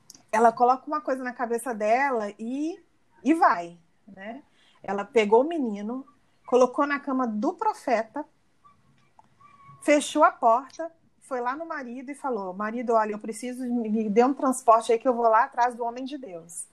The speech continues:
Né? E ele falou, "Mas o que que tá acontecendo? Hoje não é nem lua nova, não é dia, não é de lá. Que, por onde você vai?" Ela, "Olha, tá tudo bem." Né? E aí ela foi e falou com, com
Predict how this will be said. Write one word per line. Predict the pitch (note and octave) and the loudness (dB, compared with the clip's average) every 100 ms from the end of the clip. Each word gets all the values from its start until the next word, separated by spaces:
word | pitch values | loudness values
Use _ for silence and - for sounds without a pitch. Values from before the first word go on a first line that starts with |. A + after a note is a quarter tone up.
| _ _ _ _ _ - | _ _ _ _ _ -10
Né? | G3 G3+ A#3+ | -4 0 2
E | A#3 | 2
ele | A#3 | 2
falou, | C4+ C4 | 4 4
"Mas | D#4+ F#4+ | 4 -2
o | G4 | -6
que | - | -10
que | - | -6
tá | G#4+ | -6
acontecendo? | G4 G4 F#4+ F4+ - E4 F#4+ F4 | -6 -8 -6 -6 -6 -6 -4 -4
Hoje | C#4+ C#4+ | -2 -2
não | D#4+ | -2
é | |
nem | E4 F#4 | -2 -4
lua | F#4+ F4 | -4 -2
nova, | B3+ D4+ E4+ C#4+ | 0 2 2 0
não | C4 | -6
é | C4+ | -6
dia, | A#3 E4 E4+ | -2 -2 0
não | D#4 | -2
é | |
de | C#4 D#4 | -2 2
lá. | B3+ A#3 D#4 D#4+ C4 | 4 6 6 4 2
Que, | E4+ | -10
por | - D4+ | -16 -10
onde | F#4 - | -10 -10
você | F4+ | -8
vai?" | E4+ A3 | -8 -6
Ela, | A#3+ A3 G3+ | -6 -4 -6
"Olha, | F#3 E3+ | -10 -6
tá | A#3+ | -6
tudo | A3+ B3+ C4+ | -4 -6 -6
bem." | F#4+ D#4 A#3+ - _ _ _ _ - _ _ | -6 -6 -8 -16 _ _ _ _ -20 _ _
Né? | G3+ A3 C4 C4+ A#3 _ _ G#3+ | -20 -20 -20 -20 -20 _ _ -4
E | G#3+ | -2
aí | G#3 G#3 | 2 4
ela | A3+ B3 | 4 2
foi | - A3 A#3 C4+ | -2 0 0 0
e | |
falou | - B3+ A#3+ | 2 4 4
com, | B3 B3+ A#3 | 2 0 0
com | A3+ A#3 G#3+ G3+ F3+ F3 | 0 0 0 -6 -10 -14